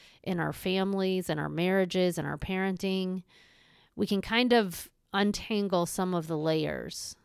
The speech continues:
if we understand what has happened to someone. And in this book, I think if you are someone who enjoys,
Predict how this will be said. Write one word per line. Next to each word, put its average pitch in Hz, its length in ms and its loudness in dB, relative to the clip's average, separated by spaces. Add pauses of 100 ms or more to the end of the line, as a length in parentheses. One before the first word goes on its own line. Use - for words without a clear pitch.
(280)
if 190 220 -4
we 175 120 0
understand 175 800 -4
what 165 360 -2
has 175 240 -6
happened 165 420 -6
to 160 60 -6
someone. 156 600 -10 (800)
And 185 440 0 (480)
in 330 280 4
this 165 460 2
book, 170 480 2
I 185 220 -2
think 226 340 0
if - 260 -4
you 233 540 0
are 180 400 2
someone 180 460 -2
who 175 140 0
enjoys, 170 920 0